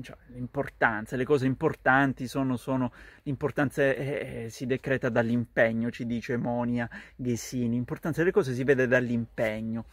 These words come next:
Però ho visto tanta gente, mm, dare importanza a qualcosa, impegnarsi perché appunto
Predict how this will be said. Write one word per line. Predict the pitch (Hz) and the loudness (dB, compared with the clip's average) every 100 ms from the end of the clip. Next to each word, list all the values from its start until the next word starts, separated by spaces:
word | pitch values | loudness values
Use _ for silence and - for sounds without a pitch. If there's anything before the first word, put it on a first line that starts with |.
| - - - | -16 -16 -10
Però | - 294 | 4 4
ho | |
visto | 170 160 165 | 6 2 0
tanta | 202 202 165 208 196 | 0 0 0 0 0
gente, | - 240 262 240 - 233 190 175 165 | 0 0 0 -2 0 4 4 4 0
mm, | 160 156 151 147 | -2 -2 -2 0
dare | 190 202 | 4 4
importanza | 165 135 214 - 147 139 147 139 | 4 2 2 2 -4 -2 2 2
a | 127 | 2
qualcosa, | - 202 220 147 131 185 - 135 - - - | 2 0 0 0 2 0 0 -4 -4 -10 -10
impegnarsi | 151 160 226 220 143 127 170 - 160 | -4 4 6 8 6 2 0 -4 -6
perché | 127 117 135 | -6 -6 -8
appunto | 123 147 127 120 | -6 -6 -8 -8